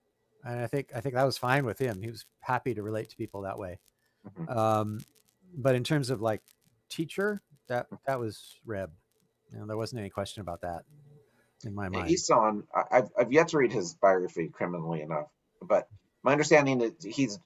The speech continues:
Speaker 2: super charismatic, super welcoming, really just loving individual. Is that, do I have the right gist of him?
Speaker 1: Uh, he, he was, you know, at, at ease with all kinds of people.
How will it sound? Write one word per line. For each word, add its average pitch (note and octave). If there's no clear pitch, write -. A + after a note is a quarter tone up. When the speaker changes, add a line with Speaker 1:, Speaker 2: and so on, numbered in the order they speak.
Speaker 2:
super D3
charismatic, G2
super A#2+
welcoming, F#2+
really A2+
just F#2+
loving G#2+
individual. F2+
Is E2+
that, G2
do G2
I F#2
have F#2
the G2+
right G2+
gist A2+
of G#2+
him? A2
Speaker 1:
Uh, C3
he, D3+
he -
was, F3
you C#3+
know, B2+
at, C3+
at C3
ease C#3+
with A#2+
all B2
kinds A#2+
of A2
people. F2